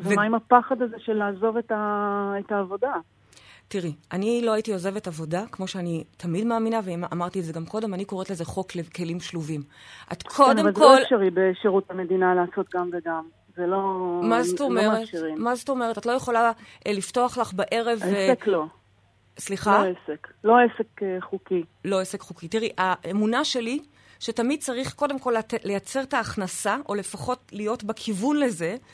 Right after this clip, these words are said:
Speaker 2: ולדעת שזה שווה, כי יש הרבה אנשים שיש להם חלומות, ומפה ועד הצניחה החופשית זה מאוד קל. אני מלמדת את התלמידים שלי, ואני מבחינתי מתייחסת כרגע לכל האנשים שמאזינים לי, כתלמידים פוטנציאליים, כמקשיבים לי, כלוקחים את התכנים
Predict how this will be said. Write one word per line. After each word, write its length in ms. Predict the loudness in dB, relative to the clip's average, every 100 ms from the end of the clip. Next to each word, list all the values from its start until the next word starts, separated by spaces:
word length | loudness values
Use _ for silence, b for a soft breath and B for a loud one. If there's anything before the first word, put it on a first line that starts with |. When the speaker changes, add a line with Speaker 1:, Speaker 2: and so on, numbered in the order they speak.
| B B B -14
Speaker 2:
ולדעת 520 | -4 -2 2 2 2
שזה 220 | 0 -6
שווה, 220 | -4 -4 -2
כי 80 |
יש 120 | -2 -2
הרבה 200 | 0 0
אנשים 240 | -2 -6
שיש 180 | -6 -6
להם 120 | -6
חלומות, 500 | -4 -2 0 -2 -4 B B B -4
ומפה 500 | 0 2 0 0 0
ועד 280 | 2 0 0
הצניחה 560 | -2 -2 -2 -2 2 2
החופשית 500 | 2 -4 -4 -6 -2
זה 80 | -2
מאוד 240 | -2 -4
קל. 280 | -4 -6 -6 -8 B B B
אני 180 | -4 -2
מלמדת 320 | 0 0 -2
את 40 | -2 -4
התלמידים 380 | -4 -4 -4
שלי, 300 | -4 -4 -2 -2
ואני 180 | -6 -8
מבחינתי 400 | -10 -12 -8 -6
מתייחסת 440 | -6 -8 -10 -10
כרגע 300 | -8 -6 -4
לכל 560 | -6 -8 -2 2 2 2
האנשים 400 | 0 -4 -8 -8
שמאזינים 560 | -6 -6 -4 -4 -4
לי, 100 | -4 -6 B -10
כתלמידים 580 | -6 -2 -2 -2 -2 -2
פוטנציאליים, 720 | -4 -4 -4 -2 -2 0 -4
כמקשיבים 640 | -6 -6 -4 -4 0 0
לי, 80 | 0
כלוקחים 400 | -4 -6 -4 -4
את 80 | -4
התכנים 440 | -8 -4 0 0